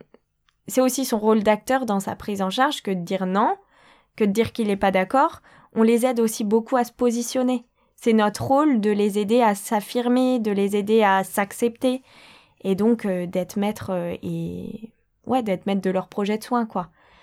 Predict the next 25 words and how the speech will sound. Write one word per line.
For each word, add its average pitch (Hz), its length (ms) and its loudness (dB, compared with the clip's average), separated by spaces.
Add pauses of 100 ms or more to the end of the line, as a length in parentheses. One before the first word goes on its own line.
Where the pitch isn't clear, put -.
(360)
Et 180 80 -6
c'est 175 120 -4
vrai 170 200 -6
que, - 60 -16
bah, 170 120 -2
des 170 140 -4
fois, 196 180 -4
il 196 80 -2
y 185 40 2
a 170 40 2
des 175 240 -4
échecs 175 440 -4
parce 165 200 -8
que - 80 -6
le 170 100 -2
patient 208 540 0
s'est 196 160 -6
un 180 140 0
peu 214 100 -2
laissé, 220 600 0
euh, 190 140 4 (360)
laissé 220 320 2
porter 226 400 -2
par 208 220 2
l'équipe 226 580 0